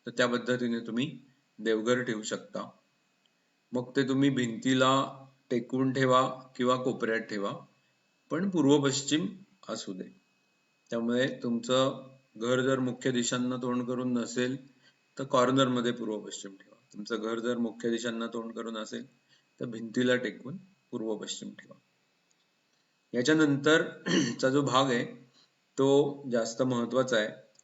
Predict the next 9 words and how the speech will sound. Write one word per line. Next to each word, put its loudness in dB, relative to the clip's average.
आणि -6
त्याच्याबद्दल -2
आपण -2
थोडंसं -6
बोलूया, -4
ते 4
म्हणजे 2
देवघरातले 0
उपचार. 0